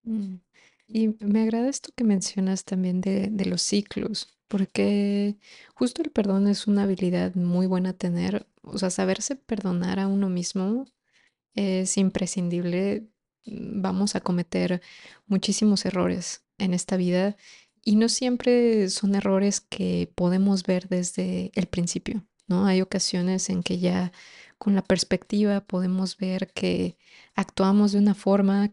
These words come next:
que ya después no nos pareció la más correcta o que ya teniendo contexto de otras formas de manejarnos, podemos regresar y, y decir, "¿Por qué actué de esa manera?",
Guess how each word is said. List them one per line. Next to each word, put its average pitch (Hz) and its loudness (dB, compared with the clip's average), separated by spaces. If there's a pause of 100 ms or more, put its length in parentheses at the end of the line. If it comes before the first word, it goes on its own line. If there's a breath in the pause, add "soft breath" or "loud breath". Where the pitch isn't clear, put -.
que 190 -2
ya 190 0
después 202 -2 (360 soft breath)
no 202 4
nos 208 4
pareció 196 0
la 196 0
más 185 0
correcta 196 -4
o 185 2
que 190 -2
ya 202 -2
teniendo 202 2 (460 soft breath)
contexto 202 2
de 180 0
otras 202 0
formas 196 2
de 180 0
manejarnos, 190 0 (440 soft breath)
podemos 190 2
regresar 196 0
y, 175 -2
y 190 -2
decir, 185 -2
"¿Por - -4
qué 233 -2
actué 262 0
de 254 4
esa 247 -2
manera?", 185 -2